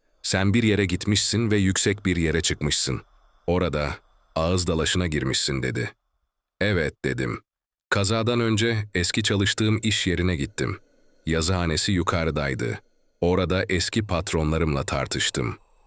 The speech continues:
Biraz itiş kakışta oldu. Orada iri gözlü bir kadın var mıydı?" dedi hoca.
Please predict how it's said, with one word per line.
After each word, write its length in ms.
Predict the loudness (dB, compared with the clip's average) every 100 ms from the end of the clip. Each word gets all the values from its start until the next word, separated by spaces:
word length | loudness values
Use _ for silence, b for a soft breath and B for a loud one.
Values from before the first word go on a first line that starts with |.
| _
Biraz 300 | 0 2 0
itiş 280 | 0 0 0
kakışta 460 | -2 -2 -2 0
oldu. 460 | 0 0 -2 -6 -8 -18 _ _
Orada 500 | 0 0 0 -2 -6 -8 _ _ _
iri 200 | 0 2
gözlü 360 | 4 2 2 2
bir 120 | 0
kadın 360 | 0 0 2 2
var 140 | 2
mıydı?" 340 | 0 0 -2 -2
dedi 160 | -2
hoca. 480 | -2 -2 -2 -4 -8